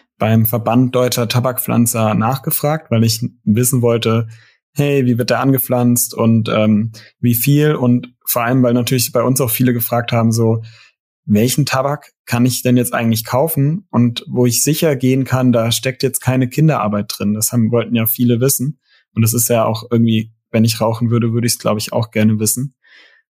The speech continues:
Und das Problem ist, es gab im Jahr zweitausendzehn ein Urteil vom Bundes-, Bundesgerichtshof, dass man Tabak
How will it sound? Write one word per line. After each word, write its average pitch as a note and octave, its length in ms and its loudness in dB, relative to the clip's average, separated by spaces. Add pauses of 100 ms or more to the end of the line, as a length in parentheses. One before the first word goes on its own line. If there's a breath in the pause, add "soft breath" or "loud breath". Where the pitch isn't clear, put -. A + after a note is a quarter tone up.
Und A2+ 420 2 (240)
das B2 160 -2
Problem C3+ 400 0
ist, - 360 0
es - 180 -4
gab C3 280 -2
im C3 220 2
Jahr B2 200 2
zweitausendzehn B2 960 0
ein A#2+ 80 2
Urteil B2 680 -2 (300 soft breath)
vom A#2 180 2
Bundes-, B2 340 2
Bundesgerichtshof, C3 960 0 (540 soft breath)
dass B2+ 300 0
man A#2+ 260 2
Tabak D#3 520 -4